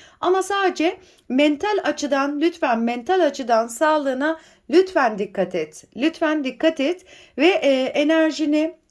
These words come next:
bu dönem özellikle lütfen dengede tut.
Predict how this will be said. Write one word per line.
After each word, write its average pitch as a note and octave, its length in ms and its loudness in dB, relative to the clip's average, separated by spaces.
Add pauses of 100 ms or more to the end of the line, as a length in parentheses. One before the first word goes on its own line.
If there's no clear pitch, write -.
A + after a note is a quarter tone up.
(220)
bu C#4 180 0
dönem C4 320 2
özellikle G#3+ 760 -2
lütfen A#3+ 500 -4
dengede A3 480 -2
tut. F4 320 0